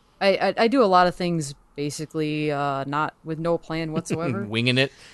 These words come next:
Speaker 2: off the cuff?
Speaker 1: I wing it. I, I wing it all the time, and, and sometimes it works out, sometimes it doesn't. Um, so I think if I would have planned out better, like a, a plan of attack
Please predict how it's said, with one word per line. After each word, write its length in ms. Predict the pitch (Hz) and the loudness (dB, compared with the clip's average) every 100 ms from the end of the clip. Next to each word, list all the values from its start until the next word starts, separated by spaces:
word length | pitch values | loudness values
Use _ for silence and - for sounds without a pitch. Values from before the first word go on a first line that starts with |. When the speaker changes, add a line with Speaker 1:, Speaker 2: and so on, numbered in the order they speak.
| - - | -10 0
Speaker 2:
off 180 | 120 - | 0 0
the 100 | 123 | -2
cuff? 340 | - 123 - | 4 4 4
Speaker 1:
I 160 | 233 233 | 6 6
wing 280 | 202 220 214 | 8 6 6
it. 160 | 196 - | 4 2
I, 140 | 208 190 - | 2 2 0
I 100 | 180 | 0
wing 240 | 165 185 196 | 2 2 4
it 80 | |
all 140 | 180 180 | 6 6
the 60 | 170 | 4
time, 320 | 175 160 156 | 2 0 0
and, 220 | 156 156 | -4 -6
and 160 | 170 165 | -6 -6
sometimes 400 | 190 180 190 180 | -4 -4 -2 0
it 80 | 170 | 0
works 220 | 180 - | -2 2
out, 260 | 175 170 151 | 2 2 0
sometimes 380 | 175 165 170 | -6 -4 -6
it 80 | 170 | -4
doesn't. 420 | 165 160 147 160 - _ 143 _ - | -2 -2 -2 -6 -8 _ -20 _ -2
Um, 460 | 180 160 151 147 139 _ _ _ - | 2 2 2 -2 -6 _ _ _ -6
so 120 | - | 2
I 80 | 277 | 4
think 180 | 381 320 | 4 0
if 120 | 269 | 4
I 80 | 196 | 4
would 120 | 180 | 4
have 120 | 160 _ | 2 _
planned 400 | 151 147 147 123 _ - | -4 -4 -4 -8 _ -8
out 240 | 147 143 - | -4 -4 -6
better, 420 | 147 143 131 127 131 | -8 -6 -4 -6 -10
like 220 | 156 131 | -10 -8
a, 160 | 143 131 | -6 -8
a 60 | - | -10
plan 300 | - 147 139 | -10 -8 -8
of 100 | 127 | -8
attack 480 | 127 - 123 123 | -12 -8 -8 -10